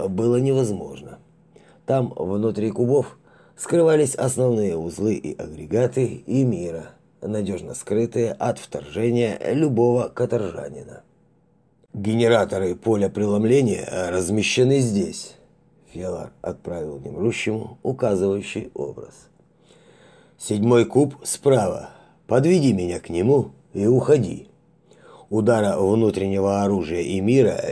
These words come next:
тебе не выдержать". "Я останусь", возразила километровая медуза, приближаясь вплотную к указанному кубу.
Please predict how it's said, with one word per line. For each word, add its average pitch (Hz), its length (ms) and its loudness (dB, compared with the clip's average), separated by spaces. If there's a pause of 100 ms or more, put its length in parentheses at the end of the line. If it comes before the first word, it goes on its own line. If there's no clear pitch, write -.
(140)
тебе 104 360 2
не 131 140 4
выдержать". - 640 -4 (1300)
"Я 98 340 2
останусь", 110 960 -4 (360)
возразила 85 800 -8
километровая 85 800 -8
медуза, 101 540 -2 (360)
приближаясь 123 640 2
вплотную 95 680 0
к - 80 -8
указанному 95 680 -4
кубу. 65 600 -8